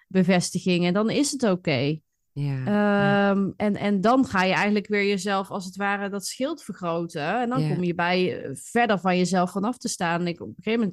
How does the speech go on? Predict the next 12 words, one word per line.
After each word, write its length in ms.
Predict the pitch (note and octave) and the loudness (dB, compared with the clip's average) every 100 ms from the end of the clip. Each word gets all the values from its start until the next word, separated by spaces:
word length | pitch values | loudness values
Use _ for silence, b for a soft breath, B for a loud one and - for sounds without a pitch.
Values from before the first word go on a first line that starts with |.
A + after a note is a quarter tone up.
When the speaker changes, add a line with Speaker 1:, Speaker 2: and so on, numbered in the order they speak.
| D#3 | -2
Speaker 1:
ben 20 | |
ik 140 | E3 - | -4 -4
erachter 300 | D#3+ - - | -6 -8 -14
gekomen 440 | - F#3 F3+ F#3 | -2 0 2 2
van, 380 | F#3 F#3 F#3 F#3 B B B B | 2 2 2 0 B B B B
oké, 720 | - F#3+ F#3+ E3+ G#3 A#3+ C4 - - - | -4 -2 2 4 6 4 0 -6 -10 -2
ik, 160 | G3 - | 0 0
ik, 180 | G3 - | -2 0
ik, 320 | F#3 F3+ - _ _ | -4 -4 -20 _ _
die, 240 | F#3 F#3+ F3+ | 2 4 6
die 200 | F#3 F3+ | 6 6
zelfliefde 680 | G#3 A#3+ D4+ G3 F#3+ D#3+ | 6 4 4 4 2 4